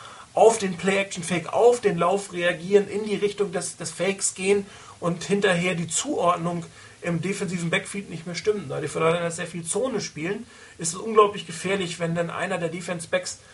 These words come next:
ähm, zu spät reagiert. Und man hat das bei dem langen Ball gesehen, ähm, da hat Taylor Mays auf den Play-Action-Pass reagiert,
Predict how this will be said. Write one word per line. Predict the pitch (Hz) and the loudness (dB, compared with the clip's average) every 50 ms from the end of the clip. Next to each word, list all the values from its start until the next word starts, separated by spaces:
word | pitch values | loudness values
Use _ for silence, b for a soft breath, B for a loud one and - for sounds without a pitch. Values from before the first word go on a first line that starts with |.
| b b b b b b | b b b b b b
ähm, | 170 170 170 165 165 160 - - - - - - | -6 -6 -4 -6 -8 -10 -14 -20 -20 -20 -18 -12
zu | - 208 220 | -8 -4 -2
spät | 214 - - 202 202 202 165 | 0 6 8 10 10 10 8
reagiert. | 165 185 180 180 170 185 175 156 | 2 -2 -2 -2 0 -2 -2 -2
Und | 147 | -2
man | 147 151 151 | -2 -2 -2
hat | 170 - | -2 -4
das | 190 170 | -4 -4
bei | - 175 | -2 -2
dem | 165 175 170 | -2 0 0
langen | 170 175 175 170 | 0 0 0 0
Ball | 160 156 175 202 202 | 0 0 2 2 0
gesehen, | 202 202 185 196 196 202 196 190 b b b b b b b b b b b | 0 -2 -2 -2 -2 -2 -2 -6 b b b b b b b b b b b
ähm, | - 170 175 170 170 170 165 - | -2 0 0 0 -2 -4 -4 -2
da | 160 151 160 170 170 | -2 0 0 0 0
hat | 175 175 180 175 - | 0 0 -2 -2 -2
Taylor | 175 196 185 170 | 0 0 2 2
Mays | 170 170 190 208 202 - - - - - | 2 2 2 0 0 -2 -6 -10 -6 -2
auf | 170 214 220 - | 0 0 0 0
den | 220 202 196 | 0 -2 -2
Play-Action-Pass | 175 185 196 170 170 175 - - - 196 190 165 165 - 175 180 - - - | -2 -4 -4 -4 -4 -6 -6 -6 -6 -6 -6 -8 -8 -8 -6 -6 -6 -6 -6
reagiert, | 165 165 170 165 160 160 170 208 247 247 | -2 2 4 4 4 2 0 -2 -2 -2